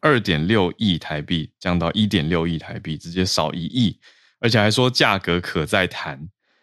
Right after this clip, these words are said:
哇，所以这个是其中一个指标。另外一个指标是上海的金融街荣誉小区的豪宅，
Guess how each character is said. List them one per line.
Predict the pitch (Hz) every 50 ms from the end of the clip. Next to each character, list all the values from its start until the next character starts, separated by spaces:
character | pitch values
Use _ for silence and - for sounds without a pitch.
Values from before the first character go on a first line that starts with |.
| _ _ _ _ _ _ _ _ _ _ _ _ _ _
哇， | _ 101 90 80 - - - -
所 | - 113 120
以 | 120 117 -
这 | - - 160
个 | 127 127 117
是 | 110 123 123 104
其 | - 107
中 | 101 107 107 104
一 |
个 | 95 90
指 | 78 - - -
标。 | - - - - -
另 | 131 160
外 | 175 165 147
一 | 135
个 | 120
指 | 113 - - 92
标 | 82 - 101 101 104
是 | 104 117 107 101 95
上 | 92 - - 117 104
海 | 95 87 76
的 | 73 76 80
金 | - - 127 135 143
融 | 143 120 98 92 95 95
街 | 95 - - 104 104 101 98 - - _ _ _ _
荣 | - 110 104 107 127
誉 | 123 160 160 127
小 | 107 - - 87 78 76
区 | - - - - 95 95 92 90
的 | - 85 80 78 78 76 73
豪 | - - 85 82 87
宅， | 90 - 82 76 76 80 90